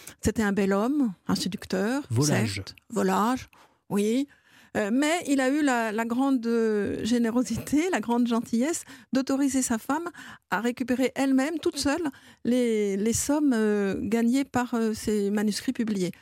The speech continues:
Speaker 1: Maintenant, ça paraît tout à fait
Speaker 2: Voilà,
Speaker 1: normal.
Speaker 2: c'est ça.
Speaker 1: Mais
Speaker 2: <laughs>
Speaker 1: moi,
Speaker 2: À
Speaker 1: je, quand
Speaker 2: l'époque,
Speaker 1: même,
Speaker 2: c'est
Speaker 1: je,
Speaker 2: pas rien.
Speaker 1: oui, à l'époque, ce n'est pas rien. Donc, euh, je le,
Speaker 2: Et
Speaker 1: je
Speaker 2: il a eu
Speaker 1: salue
Speaker 2: la
Speaker 1: Eugène.
Speaker 2: gentillesse aussi, si on peut dire, mais c'est pas le cas, de la laisser toute seule, en fait, parce qu'il partait sans arrêt,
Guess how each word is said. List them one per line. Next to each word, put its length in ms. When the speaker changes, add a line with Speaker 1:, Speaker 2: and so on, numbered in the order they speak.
Speaker 1:
Maintenant, 260
ça 100
paraît 220
tout 100
à 40
fait 60
Speaker 2:
Voilà, 260
Speaker 1:
normal. 200
Speaker 2:
c'est 80
ça. 140
Speaker 1:
Mais 200
Speaker 2:
<laughs> 220
Speaker 1:
moi, 100
Speaker 2:
À 60
Speaker 1:
je, 40
quand 60
Speaker 2:
l'époque, 80
Speaker 1:
même, 160
Speaker 2:
c'est 60
Speaker 1:
je, 60
Speaker 2:
pas 80
rien. 120
Speaker 1:
oui, 60
à 80
l'époque, 200
ce 80
n'est 80
pas 120
rien. 280
Donc, 240
euh, 100
je 100
le, 220
Speaker 2:
Et 100
Speaker 1:
je 100
Speaker 2:
il 0
a 20
eu 100
Speaker 1:
salue 120
Speaker 2:
la 80
Speaker 1:
Eugène. 160
Speaker 2:
gentillesse 440
aussi, 300
si 160
on 60
peut 160
dire, 240
mais 80
c'est 140
pas 100
le 60
cas, 320
de 160
la 120
laisser 260
toute 200
seule, 320
en 60
fait, 280
parce 220
qu'il 200
partait 300
sans 260
arrêt, 200